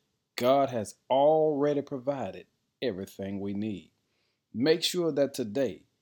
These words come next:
you are a giver and not a taker. Find someone you can bless.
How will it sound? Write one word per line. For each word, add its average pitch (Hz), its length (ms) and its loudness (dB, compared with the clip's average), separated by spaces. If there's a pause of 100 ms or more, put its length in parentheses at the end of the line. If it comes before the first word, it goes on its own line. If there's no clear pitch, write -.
(140)
you 123 220 4
are 92 200 0
a 90 40 -10
giver 87 560 -4 (480)
and 92 200 -6
not 101 220 -2
a 87 140 -8
taker. - 480 -10 (480)
Find 151 400 0
someone 131 400 0
you 120 100 -2
can 104 220 -6
bless. - 440 -12